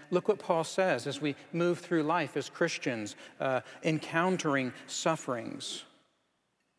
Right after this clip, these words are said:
<laughs> Paul says that suffering does something to the Christian. And we ought to ask this question then, how, how can it be that sufferings would produce endurance and not despondency?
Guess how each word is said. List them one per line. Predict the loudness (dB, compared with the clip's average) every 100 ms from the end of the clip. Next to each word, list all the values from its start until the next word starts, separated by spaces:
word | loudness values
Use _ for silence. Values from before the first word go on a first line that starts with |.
| _
<laughs> | -6 -6 _ _ _ _ _ _ -20 -20 _
Paul | 2 4 4
says | 4 2 2 2
that | 0 0 -6 -16
suffering | -10 -2 -2 0 0 2 2 -2 -8 -20 -20 _ _ _ _
does | 0 2 0
something | -2 -4 -6 -8
to | -6
the | -8
Christian. | -6 -6 -6 -10 -12 -16 -20 _ _ _ _ _ _ _ -12
And | -4
we | 2
ought | 4
to | 4 2
ask | 0 0
this | -2 -2
question | 2 2 2 0 0
then, | 2
how, | 4 6 4 0 0
how | 4 6
can | 6 4
it | 4
be | 6 6
that | 6 4 0
sufferings | -6 0 4 4 6 4 6 4
would | 4
produce | 6 6 6 4 -4 -2
endurance | 2 4 6 6 8 6 4 2
and | 2 4
not | 4 4 2 -4 -2
despondency? | 0 0 0 4 6 6 4 4 0 0 0 0